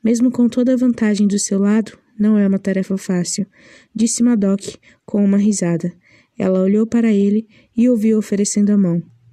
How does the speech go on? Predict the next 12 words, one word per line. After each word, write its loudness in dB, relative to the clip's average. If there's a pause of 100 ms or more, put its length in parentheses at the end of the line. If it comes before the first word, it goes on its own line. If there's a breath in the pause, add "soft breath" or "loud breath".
(440)
"O -2
poder 0 (360 loud breath)
é -2
bem 2
mais 0
fácil 0
de -4
adquirir -2
do -2
que -4
de 0
manter." 0